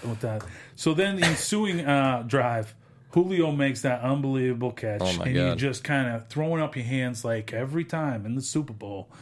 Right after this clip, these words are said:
Speaker 1: You know, ridiculous catches happen. And, like, at first, naked eye, I was like, "He's out of bounds."
Speaker 2: Same.
Speaker 1: But, I mean, th-, that guy's, he's the best, he's, he's the best receiver in the league, I think.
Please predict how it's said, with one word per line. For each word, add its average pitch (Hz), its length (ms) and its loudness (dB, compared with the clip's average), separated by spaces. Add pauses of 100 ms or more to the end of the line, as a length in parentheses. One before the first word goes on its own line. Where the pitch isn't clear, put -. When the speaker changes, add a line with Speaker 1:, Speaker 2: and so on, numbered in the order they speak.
(280)
Speaker 1:
You 113 100 -4
know, 113 200 -2
ridiculous 131 640 -2
catches 127 380 -4
happen. 117 440 -4
And, 123 140 -2
like, 120 160 -2 (220)
at 139 120 4
first, 214 320 0
naked 170 280 0
eye, 139 180 4
I 113 40 4
was 107 140 -2
like, 104 140 -4
"He's 113 160 -6
out 117 140 -4
of 104 40 -10
bounds." 110 460 -6
Speaker 2:
Same. 127 340 0 (280)
Speaker 1:
But, 117 320 2
I 131 80 0
mean, 131 360 0
th-, 123 200 -4
that 135 240 0
guy's, 135 500 0
he's 120 180 -4
the 127 80 -2
best, 123 320 -2 (160)
he's, 123 280 -4
he's 143 160 0
the 127 40 -4
best 127 220 -2
receiver 117 280 -6
in 107 60 -4
the 104 60 -4
league, 117 260 -2
I 98 40 -12
think. 104 260 -16